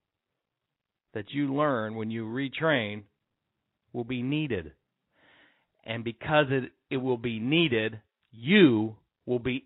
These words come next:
in demand. So if you're fearful of your future prospects,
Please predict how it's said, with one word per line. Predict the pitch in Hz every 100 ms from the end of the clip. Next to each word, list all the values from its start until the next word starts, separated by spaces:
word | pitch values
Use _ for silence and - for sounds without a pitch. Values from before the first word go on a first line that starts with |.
| -
in | 160 156 139 - - 110
demand. | 117 151 165 147 95 80 - _ _ _ _ _ _ _ _ _ _ _ _ _ _ _ _ _ _ _
So | - 113
if | 127
you're | 160 160 _ _ _ _ _ _ -
fearful | 208 214 196 165
of |
your | 147 139 -
future | 185 220 - 175
prospects, | - - 175 180 175 - - - 87 82 _